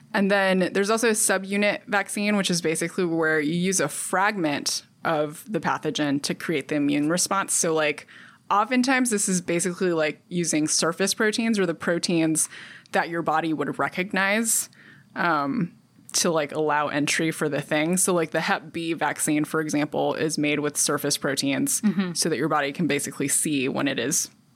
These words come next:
Speaker 1: trying to sneak in and stop it. Um, and then there's conjugate vaccines, which is basically, so, like, some bacteria are coded in such a way where if they infect you,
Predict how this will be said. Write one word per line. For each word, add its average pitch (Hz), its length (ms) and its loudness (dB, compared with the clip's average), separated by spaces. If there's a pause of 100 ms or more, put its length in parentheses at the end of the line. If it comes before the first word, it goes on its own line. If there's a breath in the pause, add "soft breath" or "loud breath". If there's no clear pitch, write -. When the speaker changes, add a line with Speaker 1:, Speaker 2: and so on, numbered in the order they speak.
Speaker 1:
trying 139 240 -2
to 139 60 -2
sneak 135 300 -2
in 123 280 -4 (560)
and - 120 -4
stop - 300 -2
it. - 180 -8 (1200 loud breath)
Um, 160 440 0 (100)
and 190 180 2
then 185 420 0
there's 185 200 0
conjugate 247 420 2
vaccines, 254 600 0
which 202 140 -2
is 180 100 0
basically, 190 600 0 (220 loud breath)
so, - 140 -2
like, 208 180 0 (680)
some 277 320 2
bacteria 208 800 2 (680)
are 190 140 -2
coded 190 640 2 (200)
in 180 140 0
such 185 260 0
a 180 80 2
way 160 420 2 (140)
where 160 760 0 (440)
if 220 220 0
they 247 160 2
infect 220 460 0
you, 156 380 0